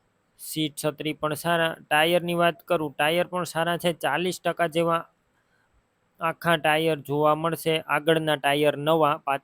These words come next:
મોટા ટાયર ચાલીસ ટકા જેવા. ટ્રેક્ટરમાં કોઈ વસ્તુનો ફોલ્ટ નથી. તમે રૂબરૂ ચેક કરીને લઈ શકો છો અથવા ઓનરનો કોન્ટેક્ટ પણ કરી શકો છો. ખોટા ફોન કરવા નહીં. ટ્રેક્ટર લેવાની ઈચ્છા હોય તો જ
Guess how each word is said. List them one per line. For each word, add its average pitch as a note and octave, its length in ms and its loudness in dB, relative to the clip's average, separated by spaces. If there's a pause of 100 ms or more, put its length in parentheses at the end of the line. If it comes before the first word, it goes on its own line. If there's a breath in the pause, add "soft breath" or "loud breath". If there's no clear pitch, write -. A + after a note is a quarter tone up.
(100)
મોટા C#3+ 340 -2
ટાયર C#3+ 320 -2 (120)
ચાલીસ E3+ 320 0
ટકા C#3 280 -2
જેવા. D#3 360 -2 (1400)
ટ્રેક્ટરમાં F#3 480 0
કોઈ G#3 280 6
વસ્તુનો E3+ 520 0
ફોલ્ટ E3 420 -4
નથી. F#3+ 460 -2 (360)
તમે D#3 400 -4 (480)
રૂબરૂ D3 460 -2 (640)
ચેક - 180 -2 (100)
કરીને D#3+ 360 0
લઈ D#3+ 200 0
શકો E3+ 280 -4
છો D#3 140 -2
અથવા D#3+ 220 0
ઓનરનો D3+ 500 -4
કોન્ટેક્ટ C#3 460 -12
પણ C#3+ 160 -2
કરી D3+ 240 2
શકો D#3 280 -8
છો. D#3 140 -6
ખોટા D3+ 380 0
ફોન C#3+ 300 -6
કરવા C#3+ 340 2
નહીં. E3+ 240 0
ટ્રેક્ટર C#3+ 320 -6
લેવાની C#3 440 0
ઈચ્છા D3+ 220 -6
હોય C#3+ 140 0
તો D3 180 -4
જ D3 40 -8